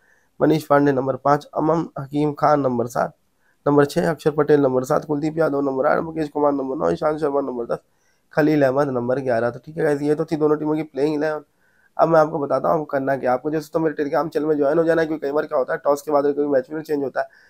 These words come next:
तो उसकी अपडेट आपको Telegram में दी जाती है, सेशन भी आपको फ्री में Telegram में दिए जाते हैं,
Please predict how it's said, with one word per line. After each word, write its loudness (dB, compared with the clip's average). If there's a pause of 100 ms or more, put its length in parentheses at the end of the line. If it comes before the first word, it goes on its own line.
(160)
तो -2
उसकी 2
अपडेट 4
आपको 4
Telegram 2
में -4
दी -4
जाती -2
है, -4
सेशन -2
भी -2
आपको -4
फ्री -16
में -8
Telegram -2
में -4
दिए -2
जाते -2
हैं, -8